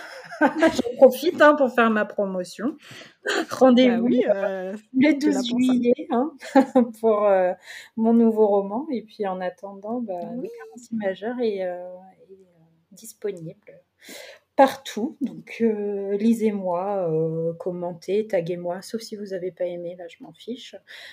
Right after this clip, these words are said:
Speaker 1: Je veux pas l'entendre. <laughs> Et n'hésitez
Speaker 2: Ouais.
Speaker 1: pas à m'envoyer des messages. Moi, j'aime,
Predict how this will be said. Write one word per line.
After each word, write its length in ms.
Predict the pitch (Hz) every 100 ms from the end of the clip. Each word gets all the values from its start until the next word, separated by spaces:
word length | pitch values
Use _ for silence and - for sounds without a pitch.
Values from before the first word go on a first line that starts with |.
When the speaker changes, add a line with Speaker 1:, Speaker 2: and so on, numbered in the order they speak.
| - _ _ -
Speaker 1:
Je 180 | -
veux 120 | 180 175
pas 80 | 202
l'entendre. 600 | 185 185 202 233 254 247 - - - - - -
<laughs> 420 | 254 254 240 - - - _ _ - 339 _ 277 - _ _ 427 453 427 370 - 359 311 262
Et 200 | 247 233
n'hésitez 400 | 226 220 220 220
Speaker 2:
Ouais. 60 | -
Speaker 1:
pas 60 | 208
à 40 |
m'envoyer 340 | 208 185 180
des 120 | 170 170
messages. 500 | 156 156 - - -
Moi, 140 | 160
j'aime, 320 | 160 170 170